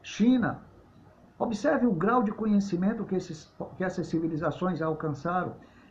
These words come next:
E na África, durante largos sé-, na, ou seja, na Europa, durante largos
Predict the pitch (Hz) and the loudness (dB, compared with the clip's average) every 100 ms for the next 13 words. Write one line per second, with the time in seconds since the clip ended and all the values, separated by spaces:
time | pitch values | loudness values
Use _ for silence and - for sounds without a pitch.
0 | - 202 202 185 220 220 - 156 170 190 | 2 4 6 6 4 0 -2 0 2 2
1 | 190 160 - 185 160 139 - 165 - 135 | 2 0 2 2 0 -6 -6 -6 -6 -12
2 | - - - - 170 202 175 180 170 175 | -18 -20 -14 -6 -2 0 0 0 0 2
3 | 190 175 175 214 190 160 160 180 147 170 | 2 4 4 2 0 0 0 0 -2 -2
4 | 180 160 131 - | -2 -4 -8 -12